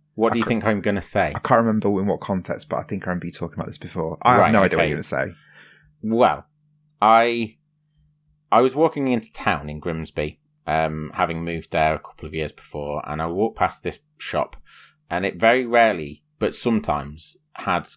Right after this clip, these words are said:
Speaker 1: computer games in the, and if it had computer games in, it, they would often be put in the window. So I always looked in the window just to see what was in there. And this particular day, I looked in the window,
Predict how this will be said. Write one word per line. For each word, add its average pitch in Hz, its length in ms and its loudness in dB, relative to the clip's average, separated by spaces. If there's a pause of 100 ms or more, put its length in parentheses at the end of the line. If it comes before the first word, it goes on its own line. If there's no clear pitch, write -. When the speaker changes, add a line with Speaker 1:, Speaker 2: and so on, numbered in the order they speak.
Speaker 1:
computer 95 400 -6
games 69 460 -10
in 80 240 -6
the, 78 340 -8
and 92 120 -8
if - 100 -8
it 120 80 -2
had 127 220 -6
computer 92 400 -8
games 69 420 -8
in, 71 280 -10 (440)
it, - 200 -12
they 87 180 -2
would 85 240 -6 (160)
often 92 340 -2
be 80 100 -8
put - 240 -6
in 85 180 -8
the 82 180 -8
window. 90 400 -4
So - 200 -10
I 87 100 0
always 104 220 0
looked 101 220 -8
in 92 80 -8
the 87 80 -6
window 78 380 -6
just 82 240 -10
to - 60 -10
see 78 420 -8 (540)
what 85 200 -4
was 78 120 -10
in 87 140 -6
there. 71 240 -10 (180)
And 85 280 -6
this 113 160 -2
particular 76 440 -12
day, 73 340 -8
I 85 60 -2
looked 92 240 -6
in 85 60 -8
the 82 80 -6
window, 78 420 -6